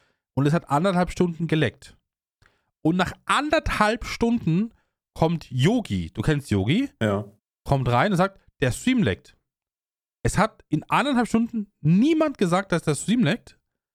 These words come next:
Speaker 1: Ich, der hat geleckt, wie, du kannst das nicht angucken können. War wirklich
Speaker 2: Okay.
Speaker 1: ekelhaft.
Speaker 2: Also hast du nach-, hast du noch mal nachgeguckt nachher, oder was?
Speaker 1: Habe ich noch nachgeguckt. Das war nicht schön. Das war wirklich nicht schön.
Speaker 2: Ja, und da hat sich
Speaker 1: Ähm,
Speaker 2: keiner von den Leuten da gemeldet?
Speaker 1: Niemand. Aber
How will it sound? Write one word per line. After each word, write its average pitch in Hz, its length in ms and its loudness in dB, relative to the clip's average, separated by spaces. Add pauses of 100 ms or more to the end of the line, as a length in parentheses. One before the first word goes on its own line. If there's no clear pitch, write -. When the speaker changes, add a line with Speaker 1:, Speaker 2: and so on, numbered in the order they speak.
(240)
Speaker 1:
Ich, - 220 -8
der 139 160 2
hat - 180 -4
geleckt, 147 400 0
wie, 147 80 -4
du 135 160 -2
kannst 131 220 -2
das 139 120 0
nicht 147 120 0
angucken 110 300 -4
können. 92 280 -6
War 120 120 -2
wirklich 185 240 0
Speaker 2:
Okay. 151 100 0
Speaker 1:
ekelhaft. 82 360 -4 (240)
Speaker 2:
Also 98 160 0 (180)
hast 101 160 0
du 113 60 4
nach-, 101 340 0
hast 85 200 -6
du 104 40 -2
noch 90 100 0
mal 90 120 0
nachgeguckt 107 520 -4
nachher, 92 260 -4
oder 90 240 -4
was? 92 80 -10
Speaker 1:
Habe 180 200 0
ich 202 80 -2
noch 196 160 2
nachgeguckt. 208 720 -2 (320)
Das 165 240 -4
war 165 140 2
nicht 180 180 -2
schön. 85 240 -4
Das 120 120 -2
war 135 140 0
wirklich 202 220 0
nicht 208 160 0
schön. 233 280 -2 (120)
Speaker 2:
Ja, 175 80 -4
und 165 80 -2
da 170 60 0
hat 127 80 -2
sich - 240 -6
Speaker 1:
Ähm, 151 200 2
Speaker 2:
keiner 220 360 4
von - 260 2
den 165 260 2
Leuten 175 260 -2
da 175 80 2
gemeldet? 135 380 4
Speaker 1:
Niemand. 370 500 -2 (300)
Aber 202 240 -4